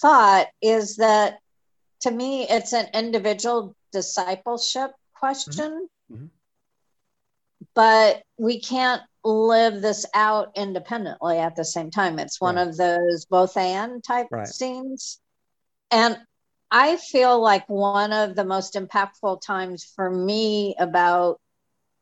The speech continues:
Speaker 1: what is this Christian stuff about was the Bible Academy at Cornerstone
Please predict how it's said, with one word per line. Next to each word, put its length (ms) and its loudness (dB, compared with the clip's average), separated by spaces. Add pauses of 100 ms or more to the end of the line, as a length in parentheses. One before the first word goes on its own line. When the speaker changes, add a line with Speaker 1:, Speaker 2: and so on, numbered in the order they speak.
(580)
Speaker 1:
what 260 2
is 200 0
this 200 -6
Christian 560 -8
stuff 560 -2
about 720 -2 (800)
was 380 -2
the 100 -8
Bible 360 -2
Academy 540 -8
at 160 -10
Cornerstone 560 -8